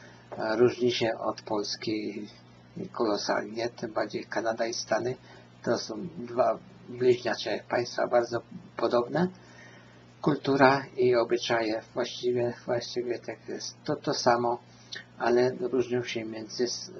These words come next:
między tym, między Europą kolosalnie. Europejskie państwa, a tutaj, e, za oceanem to są, o, całkowicie odmienne, e, kraje, mimo wszystko, że Anglia, e,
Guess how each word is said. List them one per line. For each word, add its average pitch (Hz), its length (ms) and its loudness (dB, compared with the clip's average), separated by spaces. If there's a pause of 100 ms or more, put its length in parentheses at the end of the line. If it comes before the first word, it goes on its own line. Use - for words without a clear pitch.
(160)
między 131 480 -2 (140)
tym, 113 200 -4 (420)
między 123 500 0
Europą 113 560 0 (160)
kolosalnie. 107 840 -2 (260)
Europejskie 120 640 2
państwa, 123 540 -2 (300)
a 110 120 -2
tutaj, 127 540 0
e, 101 160 -6
za 113 200 0
oceanem 104 580 0 (420)
to 123 160 0
są, - 160 0 (340)
o, 104 300 -4 (220)
całkowicie 117 680 -2 (300)
odmienne, 101 680 -2 (120)
e, 107 260 -4
kraje, 131 520 0 (380)
mimo 120 220 4
wszystko, - 420 -6
że - 200 -4
Anglia, 120 640 0 (560)
e, 117 40 -4